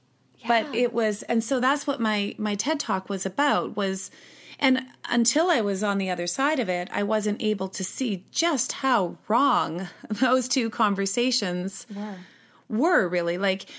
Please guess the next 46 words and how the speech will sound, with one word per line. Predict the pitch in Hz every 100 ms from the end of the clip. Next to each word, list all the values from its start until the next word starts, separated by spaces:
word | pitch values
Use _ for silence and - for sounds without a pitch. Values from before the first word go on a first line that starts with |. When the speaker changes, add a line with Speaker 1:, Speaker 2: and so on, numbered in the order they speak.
| -
Speaker 1:
one | - 214 285 277
would | 214
think | - 339 311 208 -
that | 190 185 - -
the | 196
negative | 196 196 247 320 339 -
conversation | 233 202 185 180 185 170 185
would | 180
have | 175
been | 175
about | 175 170 165 160 - - _ - - _
Speaker 2:
The | -
Speaker 1:
the | -
Speaker 2:
ugly | 214
Speaker 1:
cancer, | 240 285 277 262 185 208
Speaker 2:
tumor | 196
Speaker 1:
the | 202
Speaker 2:
inside | 220 220
Speaker 1:
ugly | 214
Speaker 2:
of | 208
you. |
Speaker 1:
tumor, | - 320 254 214 214 - - - -
and, | 214 214 208 208 202 - -
um, | 202 190 196 190 - _ - -
and | 208
the | 190
positive | - 311 320 233 208
would | 202
have | 202
been | 196 190
about | 185 180 -
my | 190
beautiful | 175 196 185 180 185
son, | 175 - 302 277 170 - 196 -
who | 214 202
Speaker 2:
Mm. |
Speaker 1:
just | 208 202
happens | 196 170 170 160
to |
have | - 170 170
an | 165
extra | 165 - 180
chromosome. | - 285 220 - - - -
Speaker 2:
Right. | 196 170 - - - - - _ -
Speaker 1:
So | - - 254 240 226 -
I, | 226 220